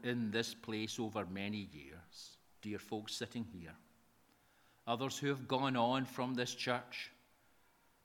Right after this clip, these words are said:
to serve you, to walk with you in a whole range of different areas in life.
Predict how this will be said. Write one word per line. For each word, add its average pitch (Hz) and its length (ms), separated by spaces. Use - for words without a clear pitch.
to 127 100
serve 120 520
you, 117 180
to 92 80
walk 101 420
with 113 320
you 120 160
in 92 60
a 95 60
whole 151 440
range 135 400
of 104 120
different 113 380
areas 107 440
in 98 80
life. 62 140